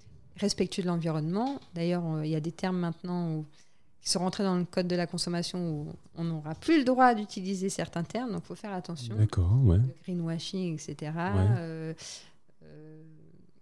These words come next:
Speaker 1: il faut faire attention de ne pas utiliser des termes qui portent à confusion pour le consommateur.
Speaker 2: Ouais, ouais.
Speaker 1: Donc, oui, il y a,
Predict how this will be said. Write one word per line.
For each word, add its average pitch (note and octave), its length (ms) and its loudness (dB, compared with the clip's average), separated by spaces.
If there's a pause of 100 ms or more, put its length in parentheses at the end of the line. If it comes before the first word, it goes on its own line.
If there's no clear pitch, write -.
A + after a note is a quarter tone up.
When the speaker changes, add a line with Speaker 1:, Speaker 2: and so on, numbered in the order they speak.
(200)
Speaker 1:
il F3 60 -20
faut - 140 -20
faire F3+ 120 -4
attention G3 260 0
de G3+ 100 0
ne F#3 40 0
pas G#3+ 340 -2 (1300)
utiliser F#3+ 300 -4
des F#3 120 0
termes A3 220 -2
qui - 120 -6
portent G#3 240 -2
à F#3 60 0
confusion F#3 500 -4
pour G3+ 140 -6
le F3+ 60 -4
consommateur. F3 580 -6
Speaker 2:
Ouais, G#2 180 8 (540)
ouais. G#2+ 120 6
Speaker 1:
Donc, G2 280 -2 (480)
oui, G#3 180 -4
il B3+ 80 4
y A#3 80 6
a, G3 60 4